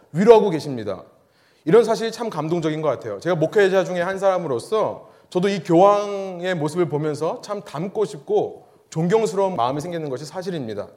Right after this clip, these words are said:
또 이와는 너무나 다른 한국의 권력자들의 모습, 기독교라는 종교의 권력을 가지고 있는 그 종교의 실세자들의 모습을 보면서 "아, 나는 저렇게 되지 말아야겠다." 도전받기도 하고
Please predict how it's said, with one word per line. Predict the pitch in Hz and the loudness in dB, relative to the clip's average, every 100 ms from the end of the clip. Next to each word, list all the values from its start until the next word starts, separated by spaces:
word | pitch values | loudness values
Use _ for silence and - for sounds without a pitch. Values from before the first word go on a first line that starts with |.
| _ _ _ | _ _ _
또 | 214 | 2
이와는 | 175 202 208 220 165 - 143 | 6 6 6 2 0 -6 2
너무나 | 170 214 226 | 2 4 2
다른 | 214 143 170 165 | 2 0 0 -2
한국의 | 220 240 226 220 | -6 -6 0 0
권력자들의 | 156 151 202 185 165 165 | 2 -2 0 0 0 0
모습, | 117 117 95 - _ _ _ _ _ | -2 -8 -14 -20 _ _ _ _ _
기독교라는 | - 160 233 226 226 226 | -2 0 4 4 4 2
종교의 | 170 165 220 214 214 208 208 | 0 0 0 0 4 4 4
권력을 | 147 208 240 233 | 2 4 4 6
가지고 | 208 175 202 175 | 4 4 2 2
있는 | 143 233 143 104 | 2 -2 -2 -8
그 | - 185 175 - | -2 -2 -2 -8
종교의 | - 156 226 208 220 | -6 -4 -2 4 4
실세자들의 | 214 269 262 247 214 202 | 2 -8 -4 -2 0 -2
모습을 | 156 147 160 135 | -2 -4 -6 -8
보면서 | 123 117 120 220 120 - - - - _ | -10 -10 -6 -6 -6 -10 -20 -20 -20 _
"아, | - 127 | -14 -10
나는 | 127 175 | -6 -6
저렇게 | 170 151 | -6 -6
되지 | 147 135 131 | -6 -6 -4
말아야겠다." | 101 110 104 98 95 - _ _ - | -4 -2 -4 -8 -14 -18 _ _ -8
도전받기도 | 127 156 131 131 139 | -2 -2 -2 -6 -4
하고 | 147 120 135 247 - | -4 -2 -4 -8 -14